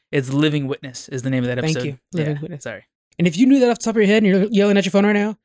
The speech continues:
Speaker 1: You're a fan.
Speaker 2: you're a
Speaker 1: Yeah,
Speaker 2: fan.
Speaker 1: help
Speaker 2: We're,
Speaker 1: us out. <laughs>
Speaker 2: yeah, get us some Star Trek questions, please.
Speaker 1: Yeah.
Speaker 2: Um, one last thing before we leave this.
Speaker 1: Mm-hmm.
Speaker 2: Borg Queen is back.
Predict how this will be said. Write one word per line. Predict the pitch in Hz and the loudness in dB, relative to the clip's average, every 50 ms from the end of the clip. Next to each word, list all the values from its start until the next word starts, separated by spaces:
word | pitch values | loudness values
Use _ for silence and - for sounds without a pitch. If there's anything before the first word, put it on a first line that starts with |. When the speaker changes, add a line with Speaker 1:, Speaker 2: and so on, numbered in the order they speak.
| _ _ _ _ _ - - _ _ _ _ - 208 208 202 - | _ _ _ _ _ -20 -20 _ _ _ _ -18 -16 -16 -16 -10
Speaker 1:
You're | - 143 147 143 | -4 -2 0 0
a | 131 | 0
fan. | - 147 135 127 120 120 - | 0 -2 -2 -2 -4 -6 -2
Speaker 2:
you're | - 156 226 247 | 2 4 6 6
a | 233 | 6
Speaker 1:
Yeah, | - | 4
Speaker 2:
fan. | 277 254 214 180 | 4 4 4 2
Speaker 1:
help | 160 175 160 214 | 2 2 2 4
Speaker 2:
We're, | 233 | 4
Speaker 1:
us | - - - - | 2 2 0 -4
out. | 165 147 - - | -4 -6 -4 -4
<laughs> | 190 - | -2 2
Speaker 2:
yeah, | 233 247 196 165 170 - - - 294 302 277 254 208 | 2 2 2 0 -2 -6 -14 -14 -12 -10 -10 -6 -2
get | 208 247 277 | 0 2 2
us | 262 - | 2 2
some | 254 208 | 0 -2
Star | - 233 226 | 0 0 0
Trek | - 185 160 | 2 0 0
questions, | - 170 156 - 156 - | 0 0 0 0 -2 -4
please. | - 165 165 170 _ _ _ - | -4 -4 -6 -6 _ _ _ -10
Speaker 1:
Yeah. | - 135 - - - - - - - - _ _ _ _ - | -8 -6 -6 -6 -8 -8 -10 -12 -12 -14 _ _ _ _ -4
Speaker 2:
Um, | - 196 196 190 185 202 _ _ _ _ - | -2 0 0 0 -2 -4 _ _ _ _ -6
one | 202 196 214 208 208 | -2 0 2 2 2
last | 220 214 208 196 - | 2 2 2 0 0
thing | 220 208 | 0 2
before | 196 170 - 202 | 0 2 2 2
we | 180 180 | 4 4
leave | 175 208 254 220 | 4 4 2 2
this. | 208 170 156 139 - - - _ - 131 | 2 2 0 0 -2 -6 -10 _ -18 -16
Speaker 1:
Mm-hmm. | 123 135 131 185 156 | -14 -8 -4 -4 0
Speaker 2:
Borg | 165 185 190 196 - | 0 0 0 0 -2
Queen | - 233 247 277 262 | -2 0 0 2 2
is | 175 143 | 0 -2
back. | 147 156 143 143 - - - | -4 -6 -8 -8 -10 -14 -18